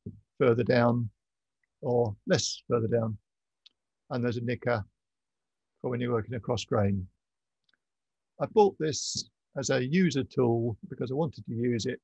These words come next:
in making furniture. I think I probably paid about ten quid for it. And unsurprisingly, because it's not a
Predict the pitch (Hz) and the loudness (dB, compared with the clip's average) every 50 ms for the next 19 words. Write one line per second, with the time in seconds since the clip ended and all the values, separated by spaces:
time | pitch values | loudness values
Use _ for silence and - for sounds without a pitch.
0 | - 131 117 117 120 123 98 - 135 107 - 127 120 113 120 - - - 117 113 | -12 -10 -8 -6 -6 -8 -8 -8 -10 -10 -8 -8 -8 -8 -8 -10 -10 -8 -8 -8
1 | 104 - _ _ _ _ _ _ _ _ _ _ _ _ _ _ _ - 139 - | -8 -10 _ _ _ _ _ _ _ _ _ _ _ _ _ _ _ -12 -6 -4
2 | 165 147 127 131 - - 131 131 127 - - 120 113 113 113 - 139 - - - | -4 -2 -2 -4 -2 -2 -4 -2 -2 -4 0 0 0 0 0 -2 -4 -6 -6 -6
3 | - 120 117 104 - 117 113 104 - - 117 113 107 104 104 - _ _ _ _ | -6 -6 -6 -4 -4 -4 -4 -4 -6 -6 -6 -6 -4 -4 -6 -8 _ _ _ _
4 | _ _ _ _ _ _ _ _ _ _ _ _ - 127 117 117 117 117 - _ | _ _ _ _ _ _ _ _ _ _ _ _ -6 -4 -2 -2 -4 -6 -10 _
5 | _ _ _ _ _ _ _ _ _ _ - _ _ _ _ - - - - - | _ _ _ _ _ _ _ _ _ _ -20 _ _ _ _ -20 -20 -16 -4 -2
6 | 190 196 - - - 113 - 120 117 117 110 - 131 123 113 117 117 123 120 101 | 0 0 0 -2 -4 -4 -2 -2 0 0 0 -2 -2 -2 0 0 0 0 0 -4
7 | - _ _ - - - - 117 113 98 - - - - - _ _ _ _ - | -8 _ _ -14 -12 -4 -2 -2 -2 -2 -4 -8 -10 -12 -16 _ _ _ _ -14
8 | - - - - - | -6 -4 -4 -4 -4